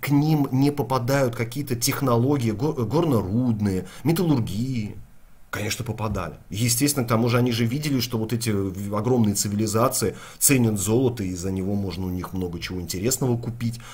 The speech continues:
Поэтому надо попробовать поискать здесь возле себя, на своем заднем дворе.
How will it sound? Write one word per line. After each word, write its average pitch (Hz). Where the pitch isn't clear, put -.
Поэтому 85
надо 90
попробовать 110
поискать 120
здесь 120
возле 131
себя, 285
на 101
своем 101
заднем 107
дворе. 143